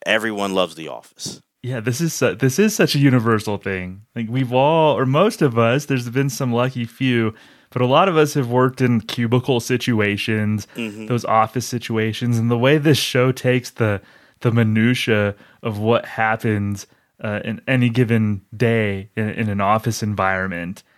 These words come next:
Speaker 2: and just kinda builds it up and, uh, like, really wor-, looks into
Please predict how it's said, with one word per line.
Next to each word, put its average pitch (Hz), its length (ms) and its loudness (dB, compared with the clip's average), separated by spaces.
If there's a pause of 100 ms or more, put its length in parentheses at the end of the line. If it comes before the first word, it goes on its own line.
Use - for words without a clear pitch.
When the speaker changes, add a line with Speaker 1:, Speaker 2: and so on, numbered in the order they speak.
(140)
Speaker 2:
and 101 640 -2
just 110 220 -6
kinda 107 480 -4 (380)
builds 120 260 0
it 110 80 0
up 113 220 2
and, 110 180 0
uh, 113 360 -2
like, 120 140 0
really 123 280 2
wor-, 113 320 -2
looks 127 480 0
into 117 600 0